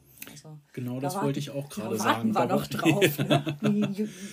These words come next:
Speaker 1: Großen sind ja jetzt in der Pubertät mit dreizehn.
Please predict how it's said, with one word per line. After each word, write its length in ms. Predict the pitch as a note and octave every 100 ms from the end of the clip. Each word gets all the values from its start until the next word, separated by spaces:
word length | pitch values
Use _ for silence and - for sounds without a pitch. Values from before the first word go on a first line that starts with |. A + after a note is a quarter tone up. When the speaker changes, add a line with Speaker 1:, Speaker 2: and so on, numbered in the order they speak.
| -
Speaker 1:
Großen 480 | G#3+ G3+ D4 C#4 G#3+
sind 180 | A3+
ja 80 | A3+
jetzt 200 | A3 A3
in 60 | A3
der 100 | G#3+
Pubertät 600 | A#3+ A3 G3+ - C4 C#4+
mit 160 | D4
dreizehn. 680 | - B3 B3 C#4 - D#4+ D#4